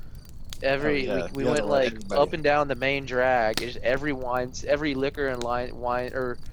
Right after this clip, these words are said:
Speaker 1: not liquor, it's like, I don't wanna say what it is, it'll give it away. <laughs> But, like,
Speaker 2: <laughs>
Speaker 1: every one of these type of liquor stores and wine stores that you can think of, like, vi-, like,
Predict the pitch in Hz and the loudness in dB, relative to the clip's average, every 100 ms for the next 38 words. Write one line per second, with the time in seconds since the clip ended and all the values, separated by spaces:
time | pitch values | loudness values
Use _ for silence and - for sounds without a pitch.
0 | - - 185 139 117 113 110 110 104 127 | -6 -4 -2 0 0 0 0 -2 -2 -2
1 | 110 104 - - - - - - - - | 0 0 -4 -8 -10 -10 -10 -10 -12 -12
2 | - - 107 110 104 110 104 104 104 104 | -10 -10 -8 -8 -4 -2 -2 -2 -4 -4
3 | 110 104 101 104 113 - 214 196 170 180 | -2 -2 0 0 2 0 0 0 2 6
4 | 175 202 156 143 175 156 175 185 175 170 | 8 8 8 6 6 6 6 4 4 4
5 | 180 - - 151 156 156 151 160 151 - | 4 2 2 2 2 2 2 2 -2 0
6 | 143 147 135 127 127 131 139 - 135 135 | 2 2 0 -2 0 0 -2 -2 0 0
7 | 131 - 127 131 123 123 127 123 131 117 | -2 -2 -2 -4 -8 -6 -6 -2 -2 0
8 | 117 110 117 127 131 123 120 117 | -2 -4 -4 -4 -4 -4 -2 -2